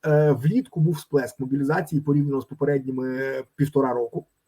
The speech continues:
Але все, цей сплеск закінчився. Е, з вересня в нас знов мобілізація просідає до травневих показників.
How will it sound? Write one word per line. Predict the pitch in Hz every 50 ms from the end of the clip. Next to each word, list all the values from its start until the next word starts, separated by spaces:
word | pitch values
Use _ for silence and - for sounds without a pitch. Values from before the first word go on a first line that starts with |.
| - - _ - - - - - - - - _ _ _
Але | - 226 247 247 233 196 175 160 151
все, | 147 - - 208 156 139
цей | - 233 262
сплеск | - - 226 214 180 165
закінчився. | 143 135 - 123 104 - - - - - - _ _ _ _ _ _ _ _ _ _ _ _ _ _ _ _ 151
Е, | 143 139 135 135 131
з | 123 131
вересня | 143 202 196 185 160 147 147 - 143 131 123
в | 123 131
нас | 147 143 147 - -
знов | 139 131 151 147 131 120
мобілізація | 123 120 127 131 135 127 135 135 131 - - 127
просідає | 117 - 147 117 - - 131 123 120 113 110 113
до | 120 120
травневих | - 139 131 127 127 127 120 113
показників. | - 123 - 127 135 147 147 151 220 247